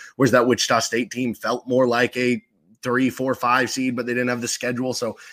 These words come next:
you ended up with that, that tough clash. And, uh, that did not go well for K U, but that was that group of young, you know, sophomores or, like, freshman Devontae Graham that, uh, ended up coming through the next couple of years for you. But Kansas does lead the all-time series here despite that loss,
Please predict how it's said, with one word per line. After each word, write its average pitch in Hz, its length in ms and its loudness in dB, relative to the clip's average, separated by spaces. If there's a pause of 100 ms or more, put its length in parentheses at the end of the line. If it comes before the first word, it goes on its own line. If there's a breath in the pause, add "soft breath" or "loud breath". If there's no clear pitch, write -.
(100 loud breath)
you 143 120 0
ended 131 180 2
up 131 100 0
with 120 100 -2
that, 117 240 0
that 117 200 -2
tough 123 200 -2
clash. 117 420 2
And, 107 120 -4 (720)
uh, 113 120 -2
that 120 160 2
did 120 100 -4
not 110 220 0
go 113 140 0
well 107 180 0
for 104 160 -8
K 110 160 -6
U, 107 200 -2
but 95 120 -10
that 123 120 -2
was 123 120 -4
that 113 160 -4
group 110 220 -6
of 104 100 -8
young, 107 220 -4 (360 loud breath)
you 101 60 -6
know, 98 40 -2
sophomores 120 640 2
or, 104 80 -2
like, 98 160 -6
freshman 113 440 -4
Devontae 107 400 -6
Graham 104 340 -6
that, 92 160 -8 (320 loud breath)
uh, 87 160 -2
ended 107 200 0
up 104 120 -4
coming 107 240 -4
through 104 180 -4
the 101 120 -6
next 101 180 -8
couple 95 260 -12
of 90 60 -8
years 92 260 -6
for 95 220 -8
you. 92 80 -4
But - 240 -10
Kansas 208 320 0
does 147 300 2
lead 131 240 2
the 117 80 2
all-time 107 340 -2
series 127 400 -4
here 104 160 -6
despite 104 400 -6
that 90 180 -6
loss, 131 280 2